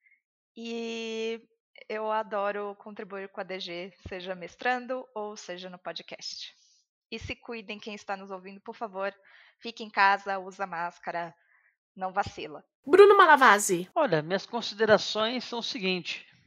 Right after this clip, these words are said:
Speaker 3: É, aproveite os eventos de R P G para jogar coisas que você normalmente não jogaria. Conheci muitos sistemas bons, outros nem tanto. E conheci várias pessoas,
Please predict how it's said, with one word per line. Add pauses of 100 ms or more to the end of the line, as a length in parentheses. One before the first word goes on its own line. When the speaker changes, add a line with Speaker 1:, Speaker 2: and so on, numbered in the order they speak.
(1040)
Speaker 3:
É,
aproveite
os
eventos
de
R
P
G (760)
para
jogar
coisas
que
você
normalmente
não
jogaria. (840)
Conheci
muitos
sistemas
bons,
outros
nem
tanto. (400)
E
conheci
várias
pessoas,